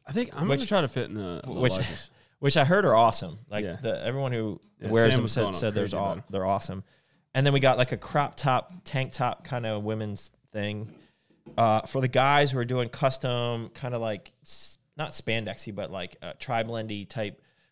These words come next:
Speaker 2: fitted shirts, uh, with the new little logo. And then we're dropping our jogger
Speaker 1: They're
Speaker 2: shorts.
Speaker 1: similar
Speaker 2: We're
Speaker 1: to the old.
Speaker 2: These are the ex-, these are our old jogger shorts. So we've restocked in the black, the light gray, the dark gray, and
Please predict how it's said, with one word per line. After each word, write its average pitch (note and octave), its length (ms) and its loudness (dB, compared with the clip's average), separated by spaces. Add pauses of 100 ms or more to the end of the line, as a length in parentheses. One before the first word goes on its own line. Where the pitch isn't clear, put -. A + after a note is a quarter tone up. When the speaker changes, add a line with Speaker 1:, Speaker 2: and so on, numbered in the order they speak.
(140)
Speaker 2:
fitted A#2+ 360 -4
shirts, - 640 -2 (420)
uh, G2+ 160 0
with G#2+ 140 -6
the A2+ 80 -8
new A2 240 -4
little G#2 240 -6
logo. B2 640 2 (320)
And A#2+ 140 -6
then A#2+ 140 -2
we're A2 140 -2
dropping A2+ 400 -2
our G#2 120 -6
jogger C3 260 0
Speaker 1:
They're B2+ 80 -6
Speaker 2:
shorts. D#3+ 460 -4 (140)
Speaker 1:
similar C3 300 -2
Speaker 2:
We're D#3 80 2
Speaker 1:
to D3 60 -4
the C3+ 240 0
old. C3 300 -4 (180)
Speaker 2:
These C#3+ 260 0
are C#3 80 6
the C3+ 120 4
ex-, B2 240 -4
these E3 300 -2
are D#3+ 320 8
our B2 320 4
old B2 280 4
jogger B2+ 340 2
shorts. A2+ 400 -4
So A#2 120 -4
we've A2 240 -4
restocked B2+ 600 -2
in G#2+ 300 -8 (520)
the G2+ 280 0 (140)
black, A#2+ 640 -2
the G#2+ 120 -10
light A2+ 280 0
gray, G#2+ 260 -2
the G2+ 120 -12
dark A#2 380 -2
gray, G2+ 500 -4 (160)
and C3 560 0